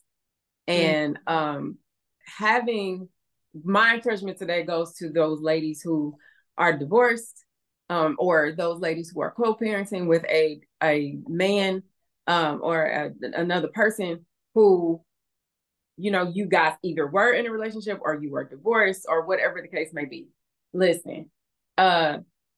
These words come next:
Speaker 2: my first thing I wanna say is that child is not a pawn.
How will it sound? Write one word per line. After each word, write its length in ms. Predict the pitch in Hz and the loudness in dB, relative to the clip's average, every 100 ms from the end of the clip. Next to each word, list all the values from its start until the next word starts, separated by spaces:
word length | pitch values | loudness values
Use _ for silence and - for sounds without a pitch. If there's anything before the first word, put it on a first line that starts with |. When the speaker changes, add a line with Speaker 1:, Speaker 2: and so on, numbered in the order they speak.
| _ _ _ _ _ _ _ _ _ | _ _ _ _ _ _ _ _ _
Speaker 2:
my 200 | 185 208 208 | 0 0 2
first 220 | 208 220 | 2 2
thing 160 | 226 214 | -2 -2
I 60 | |
wanna 240 | 190 190 190 | -4 -6 -6
say 200 | 185 170 | -4 -4
is 280 | 165 170 165 | -4 -4 -2
that 200 | 185 202 | -4 0
child 260 | 185 175 | 0 0
is 60 | 160 | -2
not 180 | 160 165 | -6 -6
a 20 | |
pawn. 360 | 185 135 151 | -8 -10 -10